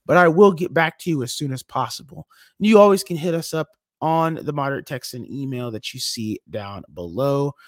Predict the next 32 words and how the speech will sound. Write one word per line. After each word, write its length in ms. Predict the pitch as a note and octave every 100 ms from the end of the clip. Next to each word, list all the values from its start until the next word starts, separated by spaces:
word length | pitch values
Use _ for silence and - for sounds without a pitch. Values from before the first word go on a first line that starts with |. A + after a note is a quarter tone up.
| _ -
We'll 100 | A2+
get 120 | F#2+
back 240 | G#2+ -
with 140 | A2+ A2+
you 80 |
as 100 | G#2
soon 140 | - G#2
as 100 | -
possible, 640 | - B2+ - B2+ A#2+ A#2+ - -
especially 520 | - G3+ G3+ - F3+
if 120 | D#3+ -
there's 180 | D3
stuff 260 | - D3 - - -
specifically 1120 | - - - - - F#3 D#3 - B2+ A2+ - _ _
you 340 | E2+ C3+ G3
guys 460 | D#3 C3 G#2 G2+ A2
want 220 | A2 -
to 100 | -
see. 480 | - - G2+ F#2 F2+ _ _ _ _ -
Also, 320 | A3+ A#3+ A#3
this 220 | G3+ A3 -
is 300 | A3 A#3+ G#3
a 160 | G#3 A3+
podcast 680 | G3+ G#3 G#3 - F#3+ G3+
for 140 | - F3+
real. 260 | G#3+ G3+
It's 140 | F#3+ G3
not 100 | F#3
just 220 | F3+ -
a 20 |
YouTube 480 | E3 F#3 F#3 G3 F3+
stream. 600 | - - F#3+ F#3 F#3 F#3